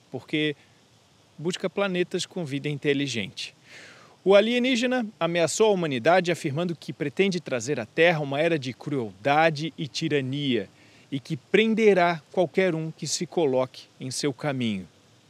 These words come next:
Mas as vagas para o S T F só abrem daqui a alguns meses, afirmou Alexandre de Moraes em resposta no Twitter. "Se ele aguardar, tudo bem",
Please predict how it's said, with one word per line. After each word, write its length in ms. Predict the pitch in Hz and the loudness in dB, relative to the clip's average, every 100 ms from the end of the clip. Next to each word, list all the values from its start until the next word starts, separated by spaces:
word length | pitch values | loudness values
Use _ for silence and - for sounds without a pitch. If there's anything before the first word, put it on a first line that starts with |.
| - | 0
Mas 200 | 262 247 | 2 4
as 120 | 226 | 4
vagas 260 | 185 220 214 | 4 4 2
para 240 | 202 175 | 0 4
o 40 | |
S 160 | 175 - | 2 0
T 100 | 147 | 2
F 260 | 147 208 - | 4 4 0
só 240 | - 160 | 0 4
abrem 340 | 151 190 208 | 6 4 2
daqui 260 | 180 160 190 | 0 0 0
a 20 | |
alguns 340 | 185 185 220 175 | 0 0 -2 0
meses, 500 | 196 214 170 113 - _ _ - | 6 6 6 0 -12 _ _ -8
afirmou 540 | 120 - 127 131 160 | -8 -6 -6 -2 -2
Alexandre 580 | 156 151 - 135 135 143 | 0 -2 -4 -6 -6 -8
de 140 | 143 | -8
Moraes 460 | 180 196 151 156 175 | -4 0 2 2 0
em 100 | 202 | -2
resposta 540 | 202 - 160 156 - | -2 -2 0 0 -2
no 120 | 147 139 | -8 -8
Twitter. 600 | 160 190 190 - 110 - _ _ _ _ _ - | -6 -2 -2 -2 -6 -8 _ _ _ _ _ -8
"Se 180 | - | 0
ele 200 | 226 202 | 2 4
aguardar, 500 | 202 233 208 160 175 - - | 4 4 4 2 0 -4 -8
tudo 200 | 196 214 | -6 -2
bem", 240 | 127 | 0